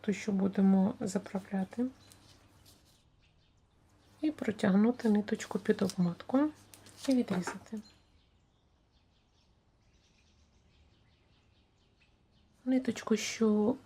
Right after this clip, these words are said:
в намистині, біля намистини з вузликом, краще підклеїти, бо вона коротенька, щоб вузлик не розв'язався, а потім сховати в намистинку.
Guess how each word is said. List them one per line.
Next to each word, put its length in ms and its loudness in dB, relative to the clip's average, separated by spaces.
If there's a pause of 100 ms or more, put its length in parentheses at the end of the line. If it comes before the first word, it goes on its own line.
(160)
в 160 2
намистині, 1040 4
біля 260 6
намистини 600 6
з 60 0
вузликом, 680 -2 (920)
краще 380 0
підклеїти, 880 0 (520)
бо 140 4
вона 260 4
коротенька, 720 -4 (500)
щоб 240 -4
вузлик 380 0
не 120 4
розв'язався, 880 -4 (680)
а 60 4
потім 360 2
сховати 680 0 (440)
в 100 2
намистинку. 720 0